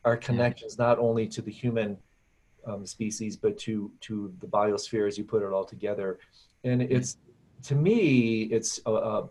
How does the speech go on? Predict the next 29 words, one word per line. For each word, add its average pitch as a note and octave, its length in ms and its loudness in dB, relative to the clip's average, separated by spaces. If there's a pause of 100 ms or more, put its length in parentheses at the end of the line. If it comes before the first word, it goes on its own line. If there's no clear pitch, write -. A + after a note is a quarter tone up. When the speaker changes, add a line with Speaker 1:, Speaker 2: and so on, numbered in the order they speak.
Speaker 1:
a A2 100 -2
really B2 360 4
radical, A2 760 4 (680)
uh, G#2+ 120 -8 (140)
reality A2+ 640 4
concentrate. G2 880 -6
It's F#2+ 200 -12
a G#2+ 40 0
wake-up B2+ 520 0
call G2 580 4 (480)
Speaker 2:
Mm-hmm. A#2 200 -4
Speaker 1:
to, G#2 420 -6 (100)
um, G#2 340 -4
the, A2+ 100 -2 (120)
the G#2+ 100 -12
fact A#2+ 320 0
that A2+ 60 -2
we G#2 200 -4
obviously G#2 720 -4 (200)
are G#2 180 0
out A#2 160 2
of C3 100 4
harmony, G#2+ 440 -4
out G#2 180 -4
of G#2+ 120 -8
line. F#2+ 440 -4 (580)
And G#2 520 -4
if - 260 -6
we G#2+ 260 2